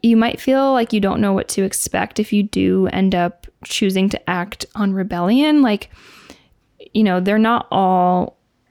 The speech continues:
healthy forms of rebellion. They might just need to be kind of reframed. So I think it's important, if you're not sure, to write down the long and short-term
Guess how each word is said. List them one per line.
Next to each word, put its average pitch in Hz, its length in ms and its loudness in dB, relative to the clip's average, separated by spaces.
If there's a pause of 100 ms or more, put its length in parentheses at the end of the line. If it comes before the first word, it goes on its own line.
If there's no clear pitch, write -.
(380)
healthy 214 520 0
forms 185 440 -2
of 185 120 -4
rebellion. 190 640 2
They 220 140 4
might 185 320 2
just - 240 -2
need 185 160 0
to - 100 -4
be 180 420 -2
kind 180 220 -4
of 190 60 -6
reframed. 202 840 0 (480)
So - 180 0
I 233 40 2
think 247 200 4
it's 285 160 -2
important, 190 460 0
if 190 160 -2
you're 185 80 0
not 180 240 -2
sure, 180 440 -4
to 202 180 -2
write 180 260 -2
down 180 240 -4
the 185 140 0
long 185 240 0
and 185 120 0
short-term 180 680 -4